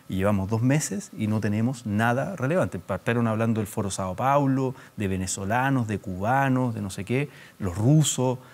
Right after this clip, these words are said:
eh, algo apareció en, en, en la oea o desde Estados Unidos que les habían dicho que acá hay, y, <laughs> eh, influencia extranjera. Ahora aparecen estos grupos de música, ¿no? Con influencia extranjera.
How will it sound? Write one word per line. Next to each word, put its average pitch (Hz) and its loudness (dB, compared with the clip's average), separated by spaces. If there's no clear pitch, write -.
eh, 95 -2
algo 113 4
apareció 101 0
en, 104 0
en, 98 -2
en 95 0
la 90 2
oea 127 4
o 104 -2
desde 98 -2
Estados 104 -4
Unidos 131 2
que 113 -4
les 107 -2
habían 107 0
dicho 110 -2
que 104 -4
acá 104 -2
hay, 110 0
y, 101 -4
<laughs> - -4
eh, 95 -2
influencia 117 4
extranjera. 135 0
Ahora 104 2
aparecen 101 0
estos 98 -4
grupos 107 0
de 98 -2
música, 139 2
¿no? 127 -2
Con 123 -2
influencia 117 -2
extranjera. 139 -4